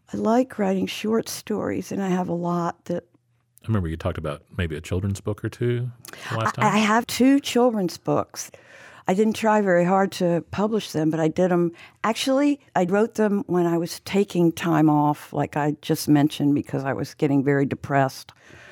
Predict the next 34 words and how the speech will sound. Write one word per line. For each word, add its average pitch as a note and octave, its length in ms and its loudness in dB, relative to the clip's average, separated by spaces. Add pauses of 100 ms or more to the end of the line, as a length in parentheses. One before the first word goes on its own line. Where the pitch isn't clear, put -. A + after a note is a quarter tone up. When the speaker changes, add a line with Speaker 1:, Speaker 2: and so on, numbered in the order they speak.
(320)
Speaker 1:
about D#3 300 2
working D#3+ 320 2
on C3+ 120 2
Flying D3 400 2
Shoes. C#3 420 -4
I C#3 60 -4
wrote C#3 260 0
these C#3 240 -6
two C#3 480 0 (840)
children's D3 500 2
books, - 280 -2
and D#3 100 0
I'd D3+ 60 0
like D#3 240 0
to - 140 -4
also - 300 -2
go D3+ 160 -2
back D3 300 -4
and C3+ 140 0
get C3+ 200 -2
those C3+ 240 0
published. A#2+ 480 -4
And D3+ 240 2
one G3 240 2
of E3+ 80 0
them C#3+ 180 0
in D3 80 2
particular D3 720 -4 (720)
is D#3 200 0
about C#3+ 420 0
an D3 120 2
immigrant C#3 460 4
experience A#2+ 760 -2
that - 140 -6